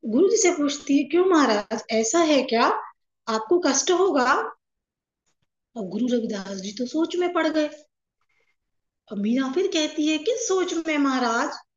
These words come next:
रविदास जी कहते हैं कि यही कि तुमने मांगा भी तो क्या,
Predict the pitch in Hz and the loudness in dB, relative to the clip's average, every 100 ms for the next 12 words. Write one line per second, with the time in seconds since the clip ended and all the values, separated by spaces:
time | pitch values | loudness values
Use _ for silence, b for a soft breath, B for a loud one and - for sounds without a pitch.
0 | _ _ _ _ _ _ _ _ _ - | _ _ _ _ _ _ _ _ _ -10
1 | 208 214 226 247 220 254 247 202 - 233 | -8 -8 -6 -6 -6 -6 -4 -6 -6 -4
2 | 269 269 262 262 294 294 240 339 - _ | -4 -4 -4 -4 -2 -2 -2 -4 -8 _
3 | _ - 359 381 381 381 392 247 226 247 | _ -8 -4 -2 0 0 0 0 2 2
4 | 339 349 349 370 339 285 302 233 - | 2 2 0 0 2 0 0 -4 -8